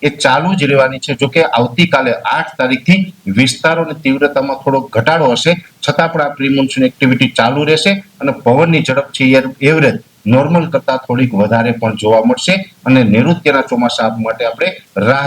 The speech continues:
જોવી પડશે. એટલે હાલમાં જે વરસાદો પડી રહ્યા છે, એ જ મુજબના વરસાદો જો આવનારા દિવસમાં કન્ટિન્યુ જોવા મળે અને એમાં પણ દક્ષિણ ગુજરાત અને સૌરાષ્ટ્રની અંદર આની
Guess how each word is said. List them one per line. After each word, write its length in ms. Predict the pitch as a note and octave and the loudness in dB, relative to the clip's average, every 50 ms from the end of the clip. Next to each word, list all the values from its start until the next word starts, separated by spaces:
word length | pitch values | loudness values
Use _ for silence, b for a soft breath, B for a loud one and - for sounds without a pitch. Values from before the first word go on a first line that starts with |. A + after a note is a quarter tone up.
| C#3 C3 | -2 0
જોવી 180 | B2+ B2+ A#2+ - | 0 0 0 0
પડશે. 200 | A#2 G#2+ - - | -2 -4 -4 -4
એટલે 140 | A#2 A2+ G2+ - - | -2 -2 -2 -2 -2
હાલમાં 300 | A#2+ C#3+ D3 - F3 E3+ | -2 -2 -2 -2 -2 0
જે 100 | D#3+ D#3+ | 0 0
વરસાદો 460 | D#3 D3+ D3 - - D3+ D3 D#3 D3 | 0 0 -2 0 0 0 0 0 -2
પડી 220 | - D3 D3 D3 C#3+ | -4 -4 -4 -4 -4
રહ્યા 320 | D3 D3 D3 D3 C#3+ C#3+ | -2 0 0 0 0 2
છે, 80 | - F3 F3 F3 - _ _ _ - | 0 0 0 -2 -4 _ _ _ 2
એ 160 | A#2 D3 F3 | 2 4 4
જ 40 | D3+ | 2
મુજબના 420 | C#3+ C#3 C#3 C#3+ C#3+ - C#3+ C3+ A#2+ | 0 -2 0 -2 0 0 0 0 0
વરસાદો 400 | A#2+ - - - B2+ B2 B2+ B2 | -2 -4 -4 -6 -4 -4 -4 -6
જો 120 | A#2 A#2+ B2+ | -4 -2 -2
આવનારા 480 | A2+ A2 G#2+ A2 A#2 A#2 A#2 A#2 A2+ | -2 -2 -2 -2 -4 -4 -4 -4 -4
દિવસમાં 420 | A#2 A2+ A2+ A2+ - - B2 A2+ A#2+ | -4 -6 -6 -6 -4 -6 -6 -6 -6
કન્ટિન્યુ 540 | - G#2+ A2+ A#2 A2+ E3 E3+ E3 D#3 C3 A2+ | -4 0 0 2 2 0 0 -2 -2 0 2
જોવા 220 | B2 A#2+ A2+ A2+ | 2 2 2 0
મળે 140 | A#2+ B2+ C#3+ D3 - - _ _ - | -2 -4 -4 -6 -8 -12 _ _ -2
અને 140 | B2 B2 B2+ | 0 0 2
એમાં 220 | C3 D3 D3+ D3 | 2 2 2 0
પણ 180 | C#3+ C3+ A#2 A2 | -2 -2 -2 -2
દક્ષિણ 340 | A2+ A2+ - - D3 C#3 C3 | -4 -4 -2 -2 -2 0 0
ગુજરાત 300 | B2+ B2+ B2+ B2+ B2 - | 0 0 -2 -2 -2 -4
અને 120 | A#2+ A#2+ A#2+ | -4 -6 -4
સૌરાષ્ટ્રની 600 | - - A2 G#2+ A2 A#2 A2+ A2+ - A#2 A2+ A2+ | -4 -2 -2 -2 0 -2 -2 -2 -2 2 2 4
અંદર 120 | A2+ A#2+ | 4 4
આની 260 | A#2 A2+ A#2+ - - | 2 0 0 0 -2